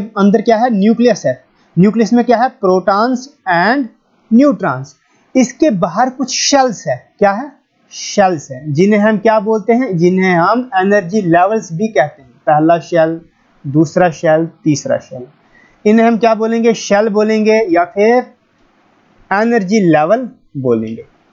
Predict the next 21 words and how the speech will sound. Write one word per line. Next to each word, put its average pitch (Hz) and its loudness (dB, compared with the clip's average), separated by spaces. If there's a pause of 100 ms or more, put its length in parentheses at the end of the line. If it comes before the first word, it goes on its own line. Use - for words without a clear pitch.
(560)
अब 180 0
अगर 240 0
इनकी 220 -2
बात 180 0
करेंगे, 208 -4 (300)
ये 190 4
अगर 220 0
न्यूक्लियस 208 0
है, 208 2
यहाँ 175 0
तक 180 -2
मानते 165 -2
हैं 160 -8
न्यूक्लियस 135 -10
है, - -20
ठीक 165 -18
है, 151 -4
ये 143 -2
पूरा 139 0
न्यूक्लियस 120 -8
है। 147 -20